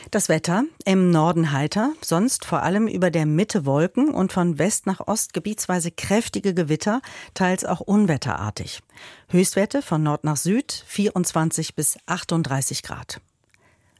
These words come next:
Morgen heiter, zeitweise wolkig, im Norden trocken,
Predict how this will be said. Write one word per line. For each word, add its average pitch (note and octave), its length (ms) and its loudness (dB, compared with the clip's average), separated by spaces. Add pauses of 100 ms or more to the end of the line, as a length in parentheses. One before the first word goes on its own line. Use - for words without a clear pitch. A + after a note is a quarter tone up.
Morgen F#3 520 2
heiter, G3+ 400 2 (280)
zeitweise D3+ 520 0
wolkig, E3+ 500 -2 (380)
im F3+ 200 4
Norden G#3+ 300 4
trocken, A3+ 460 -2